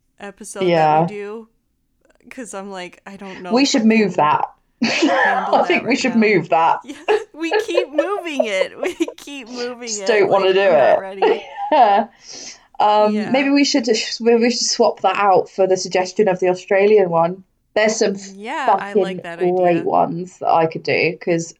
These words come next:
Speaker 2: loads of English people go travelling in
Speaker 1: Okay.
Speaker 2: Australia, and then there's been some
Speaker 1: Yeah.
Speaker 2: horrible crimes. Yeah.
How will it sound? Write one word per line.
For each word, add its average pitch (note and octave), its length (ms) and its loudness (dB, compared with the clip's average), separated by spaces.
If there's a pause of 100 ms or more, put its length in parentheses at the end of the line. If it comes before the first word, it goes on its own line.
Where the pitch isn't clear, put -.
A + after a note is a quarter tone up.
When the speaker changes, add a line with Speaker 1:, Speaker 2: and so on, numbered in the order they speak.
(160)
Speaker 2:
loads F3+ 400 4
of E3+ 60 -6
English D#3+ 320 -2
people D#3 340 -4
go D#3 160 -2
travelling D#3 380 -2
in D3+ 80 -4
Speaker 1:
Okay. D3+ 80 -4
Speaker 2:
Australia, D#3+ 600 0 (640)
and F3 140 0
then E3 340 -2 (300)
there's F3 160 0
been E3+ 180 -2
some - 140 -14
Speaker 1:
Yeah. D#3 140 -14
Speaker 2:
horrible F#3+ 480 2
crimes. D3 640 0 (200)
Yeah. G#3 420 2